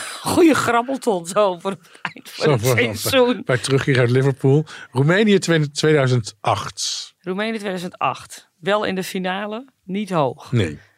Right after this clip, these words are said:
Speaker 1: Ik ga hem toch een keer weer opzoeken om te kijken hoe die mensen eruit
Speaker 2: Ik ook.
Speaker 1: zien.
Speaker 2: Ja, ja, ik ook. Ik wil nu zien hoe dat optreden was.
Speaker 1: Dat vind ik ook wel leuk als je oude songfestivals terugkijkt. Dat je denkt, wie zijn dat ook alweer? Dat je in die week ben je helemaal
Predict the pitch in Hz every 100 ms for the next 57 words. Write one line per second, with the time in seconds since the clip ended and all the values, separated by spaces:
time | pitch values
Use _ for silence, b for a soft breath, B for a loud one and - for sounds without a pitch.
0 | b b b _ - - - 190 190 208
1 | 202 220 214 214 - - 220 220 - 214
2 | 202 202 190 196 185 202 190 143 110 101
3 | 143 165 151 151 160 131 113 120 127 123
4 | 131 131 123 135 - 117 98 87 82 -
5 | - _ 185 - 254 233 277 233 175 180
6 | - 190 202 - 220 - 208 214 202 196
7 | - 208 - 202 196 - - b b -
8 | 175 185 185 165 - 143 - 180 214 320
9 | 208 165 - 151 151 151 139 135 127 127
10 | 143 - 170 156 b b b b b 208
11 | 196 175 202 233 - - 196 175 202 269
12 | 262 226 202 190 180